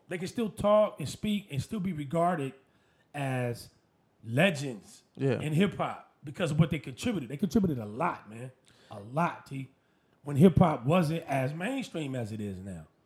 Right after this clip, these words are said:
Speaker 1: And they were speaking knowledge, T, as young black men saying, "Let's come together and do this project called Self-Destruction," because when there's violence at these rap shows,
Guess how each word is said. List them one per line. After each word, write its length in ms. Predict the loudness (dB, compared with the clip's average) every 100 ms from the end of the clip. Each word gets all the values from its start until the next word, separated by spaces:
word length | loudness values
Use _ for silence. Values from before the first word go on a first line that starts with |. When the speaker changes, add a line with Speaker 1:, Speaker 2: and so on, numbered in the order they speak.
| _ _ -10
Speaker 1:
And 100 | 0
they 80 | 4
were 120 | 4
speaking 540 | 2 -2 -2 -4 -10 0
knowledge, 400 | 2 2 -2 -6
T, 260 | -8 -8 -10
as 140 | -10
young 340 | 0 2 2
black 340 | -2 -4 -4 -8
men 260 | -12 -14 -18 _ _ _ _ _
saying, 520 | -12 -4 -2 0 0 0
"Let's 140 | 0
come 220 | -2 -2
together 400 | -2 2 2 2 -6
and 160 | -10
do 160 | -8 -6
this 300 | -6 -10 -14 _ _ _ _
project 460 | 0 0 0 -4 -2
called 220 | -4 -2
Self-Destruction," 800 | -2 -2 -4 -2 2 2 0 -2
because 360 | -2 0 0
when 140 | 0 -2
there's 160 | -4 -4
violence 640 | 0 2 2 -2 -6 -14 _ _ -10
at 140 | -4
these 180 | -4 -4
rap 300 | 0 0 0
shows, 580 | -4 -2 -2 -6 -10